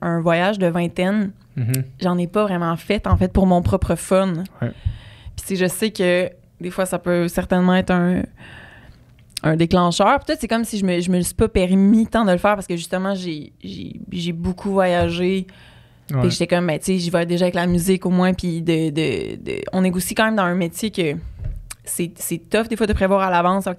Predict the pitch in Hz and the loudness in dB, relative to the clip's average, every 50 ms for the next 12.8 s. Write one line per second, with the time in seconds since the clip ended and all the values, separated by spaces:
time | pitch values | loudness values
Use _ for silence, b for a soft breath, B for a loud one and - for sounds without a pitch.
0 | 190 185 190 170 170 180 175 180 185 175 175 170 175 180 185 185 180 190 180 170 | -8 -8 -6 -4 -4 -4 -4 -4 -4 -4 -2 0 2 2 2 2 2 2 2 2
1 | 170 170 170 175 196 202 - - - 170 165 170 170 175 160 160 170 175 180 175 | 2 2 2 2 0 0 -2 -6 -4 -2 0 2 2 2 2 2 2 4 4 2
2 | 175 170 165 165 160 170 170 175 175 170 165 160 160 - 139 123 120 143 151 156 | 2 2 0 2 2 2 2 4 4 2 2 2 2 0 0 2 2 2 2 0
3 | - - 180 185 185 180 180 175 175 175 175 175 170 170 170 160 202 214 - - | 0 2 2 4 4 4 4 4 4 4 2 2 2 0 0 0 -2 -4 -2 0
4 | - 175 165 - - 170 175 233 269 - - - - - - 202 - 196 175 170 | 0 0 0 0 -2 0 0 -2 -2 -4 -8 -14 -4 -2 -2 0 2 2 2 2
5 | 170 170 175 180 185 180 - - - - - - - - - 175 170 - 170 170 | 2 2 2 2 0 -2 -6 -12 -14 -18 -14 -14 -8 -2 -2 0 2 2 2 2
6 | - 175 175 180 185 175 170 165 165 165 165 160 160 175 180 180 175 165 - 175 | 2 2 2 4 4 4 4 4 4 4 4 4 4 2 2 0 -2 -4 -4 -2
7 | 175 180 190 208 202 - - 120 - 175 170 - - - 139 131 143 160 - - | 2 2 2 2 2 0 -2 0 0 -2 -2 -2 -2 -2 -2 0 0 -2 -4 -6
8 | - - - - 156 156 151 127 127 131 139 135 131 131 - - - 202 247 269 | -10 -4 -2 0 2 2 2 0 -2 -2 -2 -4 -6 -8 -6 -2 2 2 4 4
9 | 233 196 196 208 214 254 269 - - 277 277 247 196 175 180 151 147 143 - 135 | 4 2 2 2 2 0 0 0 0 0 0 0 0 2 2 4 4 4 4 4
10 | 131 123 117 131 139 147 202 202 196 - 120 - - 131 127 127 - - - - | 2 2 2 0 0 2 2 2 2 0 -2 -6 -4 -4 -4 -4 -4 -8 -2 0
11 | 143 139 - 139 131 120 - - - 151 151 147 127 - 117 120 127 120 - - | 2 2 2 0 -2 -4 -6 -4 -2 0 0 0 0 -2 -2 -2 -2 -2 0 0
12 | 123 120 117 110 - 127 127 127 123 120 120 123 135 135 127 120 | 0 0 2 2 0 2 2 2 2 4 4 6 6 6 6 4